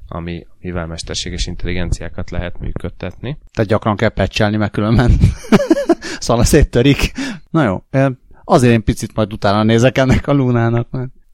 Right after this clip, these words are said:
Speaker 2: nem, ez tényleg ilyen túl jónak tűnik ahhoz, hogy
Speaker 1: Már
Speaker 2: igaz legyen.
Speaker 1: olyan, annyi a mesterséges intelligencia a világunkban, hogy Lunát lehet vele rekeszteni.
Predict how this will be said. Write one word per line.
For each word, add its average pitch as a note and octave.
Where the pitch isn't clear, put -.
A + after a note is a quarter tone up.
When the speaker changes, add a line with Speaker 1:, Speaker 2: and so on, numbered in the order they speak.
Speaker 2:
nem, C#4
ez A#2+
tényleg A2+
ilyen A2
túl A2+
jónak G2+
tűnik G2
ahhoz, G2
hogy G2+
Speaker 1:
Már F#2+
Speaker 2:
igaz G2
legyen. G#2+
Speaker 1:
olyan, -
annyi A#2
a G#2+
mesterséges G#2
intelligencia G2+
a F#2
világunkban, G2+
hogy G2
Lunát G2
lehet G2+
vele G2
rekeszteni. B2+